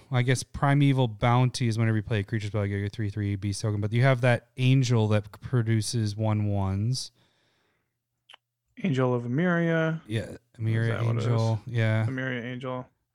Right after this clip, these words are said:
Speaker 1: Uh, okay, so we're at four.
Speaker 2: Nest, Nesting
Speaker 1: Th-,
Speaker 2: Dragon.
Speaker 1: that, that was the one I had a question on. Was it because of generating tokens, or is it just getting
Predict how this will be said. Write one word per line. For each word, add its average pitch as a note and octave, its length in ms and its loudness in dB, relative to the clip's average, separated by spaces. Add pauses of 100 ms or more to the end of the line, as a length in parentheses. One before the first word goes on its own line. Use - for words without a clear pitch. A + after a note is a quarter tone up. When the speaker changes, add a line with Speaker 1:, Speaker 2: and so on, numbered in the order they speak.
Speaker 1:
Uh, A2 560 0
okay, A#2 220 0
so B2+ 160 -2
we're A#2 80 4
at A2+ 140 0
four. B2 560 4
Speaker 2:
Nest, C#3 360 2
Nesting C#3 420 0
Speaker 1:
Th-, B2 100 -2
Speaker 2:
Dragon. D3+ 480 4
Speaker 1:
that, D3 300 4
that E3 120 6
was G3+ 140 6
the F#3+ 80 4
one F#3 140 6
I E3 40 6
had E3 120 6
a C#3 40 4
question C3 600 2
on. F2 300 -6 (480)
Was C#3+ 220 4
it B2 120 0
because C3+ 340 0
of A2+ 300 0 (300)
generating B2 560 4
tokens, G#3 420 2
or C3 160 4
is B2 100 4
it B2 80 4
just A#2 220 -2
getting A#2 520 2